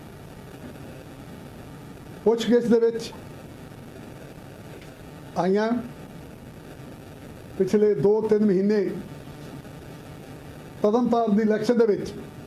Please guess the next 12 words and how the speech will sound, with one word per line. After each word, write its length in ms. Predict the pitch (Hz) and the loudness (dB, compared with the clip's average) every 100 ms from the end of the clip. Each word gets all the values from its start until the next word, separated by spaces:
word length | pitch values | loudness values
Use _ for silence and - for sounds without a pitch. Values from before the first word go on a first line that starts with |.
| - - - - - - - - - - - - - - - - - - - - - - - - - | -14 -12 -12 -12 -14 -16 -14 -14 -14 -14 -16 -16 -14 -14 -14 -14 -14 -14 -16 -14 -14 -14 -14 -12 2
ਇੱਕ 200 | 214 220 | 4 6
ਗੈਂਗਸਟਰ 460 | 196 214 226 269 247 | 4 4 6 4 4
ਵੱਲੋਂ 300 | 247 233 254 214 | 4 4 4 6
ਜਿਸ 240 | 196 240 | 6 6
ਤਰ੍ਹਾਂ 300 | 247 240 220 214 - - - - - - - - - - - - - - - - - - - - - - - - - - - - - - - - - - - - - | 4 4 4 0 -6 -10 -14 -16 -14 -14 -16 -16 -14 -14 -14 -14 -14 -14 -16 -16 -16 -16 -16 -16 -16 -16 -16 -16 -16 -16 -16 -14 -14 -14 -14 -14 -14 -14 -14 -12 -12
ਅਕਾਲੀ 400 | - 214 240 269 | 0 2 6 6
ਦਲ 220 | 254 254 | 6 6
ਦੇ 120 | 247 233 | 6 6
ਰਾਹੀਂ, 260 | 233 220 - - - - - - - - - - - - - - - - - - - - - - | 4 4 2 -4 -12 -14 -14 -16 -16 -16 -16 -16 -16 -16 -16 -16 -16 -16 -16 -16 -16 -16 -16 -2
ਅਕਾਲੀ 300 | 196 240 262 | 2 4 4
ਦਲ 240 | 254 254 | 4 4
ਜਿਹੜਾ 460 | 202 240 269 214 - | 6 6 6 2 -4